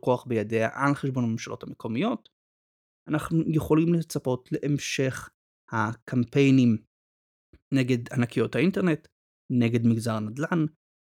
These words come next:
ולהשקעה יותר, אה, משמעותית במגזרים הפרודקטיביים ובחברות שבייג'ין רואה כאסטרטגיות. המשמעויות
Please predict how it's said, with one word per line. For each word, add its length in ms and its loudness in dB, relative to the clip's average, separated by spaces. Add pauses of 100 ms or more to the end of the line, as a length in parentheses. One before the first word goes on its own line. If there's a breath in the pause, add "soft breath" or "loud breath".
(260)
ולהשקעה 640 2
יותר, 540 0 (240)
אה, 240 0 (180)
משמעותית 800 -2 (260)
במגזרים 680 2
הפרודקטיביים 1000 0 (100)
ובחברות 1160 -4
שבייג'ין 920 0
רואה 240 0
כאסטרטגיות. 800 -2 (1000)
המשמעויות 800 0